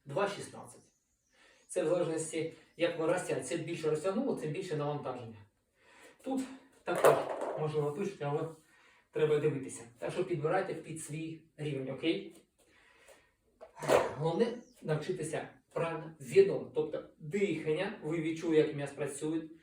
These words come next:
це добре. Ніяких дискомфортів не повинно бути. Ні болісних відчуттів, дискомфортів. Навіть щось не, щось не те робите.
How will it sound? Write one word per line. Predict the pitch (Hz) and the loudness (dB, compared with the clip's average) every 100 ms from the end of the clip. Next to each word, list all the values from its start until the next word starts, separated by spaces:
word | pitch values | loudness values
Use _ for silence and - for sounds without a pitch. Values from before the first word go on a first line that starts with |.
| _ | _
це | - - | -8 2
добре. | 156 - - - _ - | 4 4 -2 -16 _ -6
Ніяких | 151 165 180 175 180 208 - | -2 -2 2 2 2 -4 -8
дискомфортів | 139 - 156 160 156 151 | -10 -4 -2 -2 0 0
не | 135 | 0
повинно | 135 143 143 | -2 0 0
бути. | 131 127 - - | -4 -8 -12 -8
Ні | 156 | -4
болісних | 160 202 202 180 | 2 2 2 -2
відчуттів, | - 160 - 151 | -6 -8 -6 -6
дискомфортів. | 131 - 143 - 131 139 - - - - | -6 -4 -6 -4 -8 -10 -14 -18 -14 -4
Навіть | 160 | -4
щось | 190 160 | -2 -2
не, | 156 156 156 | 4 4 4
щось | - 165 165 | 0 -4 -4
не | - | -2
те | 160 | 2
робите. | 151 135 131 127 | 4 4 0 -4